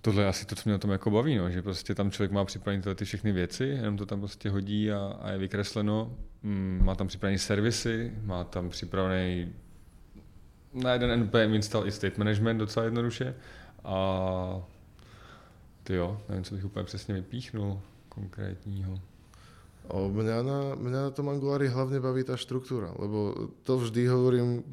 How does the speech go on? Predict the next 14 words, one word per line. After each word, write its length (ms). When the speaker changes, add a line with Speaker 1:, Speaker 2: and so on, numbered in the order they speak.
Speaker 2:
kdekoľvek, 560
v 100
ktorej 300
firme 320
som. 260
Vždy 280
hovorím, 320
že 160
chceme 320
robiť 320
kód 320
taký, 480
aby 240
keď 160